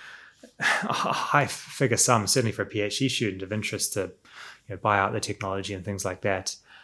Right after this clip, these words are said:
But I, I really didn't think that the, just the computer vision technology alone was gonna be the end of the story. In order to make a,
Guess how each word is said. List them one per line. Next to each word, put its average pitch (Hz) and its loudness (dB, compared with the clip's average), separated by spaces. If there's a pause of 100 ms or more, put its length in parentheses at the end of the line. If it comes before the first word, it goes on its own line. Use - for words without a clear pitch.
(220)
But - 2
I, - -2
I 151 6
really 151 8
didn't 127 4
think 117 0
that 117 -2
the, 110 -2
just - 0
the - -4
computer 120 4
vision 104 0
technology 104 -2
alone 101 2
was 110 2
gonna 101 -2
be 98 -2
the 101 -4
end 101 -4
of 101 -2
the 92 -4
story. 98 0 (380)
In 117 0
order 139 4
to 117 0
make 104 0
a, 95 -2